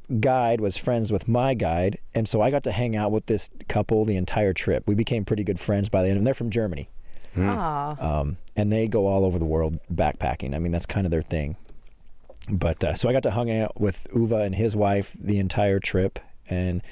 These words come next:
Speaker 1: got to use my German that I haven't used for, you know, fifteen years when I lived over there. But, uh, but yeah, so there was, in this alone, there were Germans, Russians, Afghanis, Iraqis,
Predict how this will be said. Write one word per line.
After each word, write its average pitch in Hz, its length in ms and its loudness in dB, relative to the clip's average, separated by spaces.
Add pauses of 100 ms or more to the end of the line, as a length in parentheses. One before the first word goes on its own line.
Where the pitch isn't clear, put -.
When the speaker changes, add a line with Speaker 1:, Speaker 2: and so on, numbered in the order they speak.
(380)
Speaker 1:
got 113 140 2
to 117 100 -2
use 107 180 2
my 101 140 0
German 101 440 2
that 101 80 2
I 92 80 2
haven't 101 240 0
used 95 460 0
for, - 160 -4 (180)
you 95 80 -2
know, 87 120 0
fifteen - 420 -2
years 90 340 2
when 85 120 -2
I 87 80 2
lived 87 180 0
over 85 140 2
there. 85 240 2
But, 85 180 0 (160)
uh, 80 120 2 (760)
but 117 80 4
yeah, 127 140 2
so - 120 -6
there 110 120 2
was, 92 100 0 (100)
in 123 180 2
this 156 280 -2 (160)
alone, 113 400 2
there 95 140 0
were 90 80 4
Germans, 123 500 0
Russians, 107 760 0 (260)
Afghanis, 107 880 0
Iraqis, 95 920 2